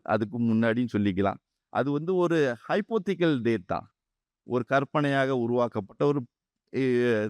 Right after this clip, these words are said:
தேதி தான். ஆர்க்கியாலஜிக்கல் எவிடன்ஸ் இதுவரை எதுவுமே, தொல்லியல் ஆதாரங்கள் இதுவரை எதுவுமே, அந்த வேத நாகரிகத்துக்கான ஆதாரங்கள் எந்த ப-, வகையிலும் கிடைக்கவில்லை. அதான் முக்கியம்.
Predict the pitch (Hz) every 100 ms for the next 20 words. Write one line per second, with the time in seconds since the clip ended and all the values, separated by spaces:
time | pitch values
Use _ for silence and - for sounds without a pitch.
0 | - 151 175 139 92 82 - _ _ _
1 | _ _ _ - 185 240 233 226 196 190
2 | 180 165 151 185 156 151 156 170 147 156
3 | 160 143 180 226 247 208 170 165 156 151
4 | 156 170 139 135 151 135 131 139 160 -
5 | _ _ - 131 127 156 156 143 139 127
6 | 123 117 107 120 113 113 110 117 123 143
7 | 123 165 160 156 143 131 131 143 117 110
8 | 92 82 73 73 - 117 233 170 165 208
9 | 127